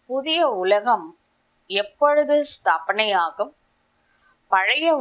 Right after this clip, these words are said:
உலகம் எப்பொழுது அழிந்து போகும் என்ற அனைத்து விஷயங்களும் உங்களுக்கு சொல்லப்படுகின்றது. உங்களிடம்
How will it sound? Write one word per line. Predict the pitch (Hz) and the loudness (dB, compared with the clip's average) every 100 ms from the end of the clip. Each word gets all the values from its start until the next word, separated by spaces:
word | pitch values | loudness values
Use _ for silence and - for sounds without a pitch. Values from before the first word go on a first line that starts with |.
| 208 | 2
உலகம் | 208 220 240 175 165 _ - - - 214 | 0 2 -2 -2 -8 _ -20 -20 -6 -4
எப்பொழுது | 214 - 269 247 233 233 165 - - | -4 -2 0 0 0 -2 -2 -6 -6
அழிந்து | 190 240 294 302 277 - | -4 -4 -6 -8 -8 -2
போகும் | 202 214 226 247 180 _ - | -2 0 -2 -4 -8 _ -4
என்ற | 190 196 220 208 160 - _ _ _ _ _ _ _ _ _ _ _ _ | -4 -2 -2 -2 -4 -10 _ _ _ _ _ _ _ _ _ _ _ _
அனைத்து | 185 208 254 320 320 311 220 | -4 -2 -2 -4 -4 -4 -2
விஷயங்களும் | 196 - 254 240 202 180 196 214 _ _ _ _ - | -4 -2 -2 -2 -2 -2 -2 -6 _ _ _ _ -12
உங்களுக்கு | 190 214 233 208 - 180 185 - _ - - | -8 -2 -2 -2 -2 -2 -2 -6 _ -6 -2
சொல்லப்படுகின்றது. | 220 247 269 - 185 175 165 160 165 156 165 170 - _ _ _ _ _ _ _ _ _ 196 | 0 0 0 -2 -2 -2 -6 -6 -4 -2 0 -2 -4 _ _ _ _ _ _ _ _ _ -8
உங்களிடம் | 240 294 294 269 240 254 | -2 0 0 0 0 -2